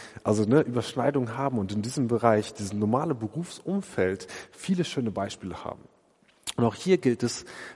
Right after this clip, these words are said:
Morgengrauen des Tages zu nehmen, dir ab und zu mal Zeiten zu nehmen, bevor du einen neuen Job anfängst, bevor du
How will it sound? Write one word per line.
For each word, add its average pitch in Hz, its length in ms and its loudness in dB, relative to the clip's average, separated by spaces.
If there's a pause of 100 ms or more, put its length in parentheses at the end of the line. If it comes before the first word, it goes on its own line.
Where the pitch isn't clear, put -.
Morgengrauen 143 580 0
des 120 140 -6
Tages 110 360 -4
zu 104 100 -6
nehmen, 85 400 -4 (500)
dir - 100 0
ab 151 140 2
und 175 100 0
zu - 140 -8
mal 135 140 2
Zeiten 135 400 -4
zu - 160 -4
nehmen, 101 200 0
bevor 151 340 -4
du 160 80 -2
einen 131 100 2
neuen 123 260 2
Job 143 260 0
anfängst, 156 560 -8
bevor 156 480 -2
du 147 360 0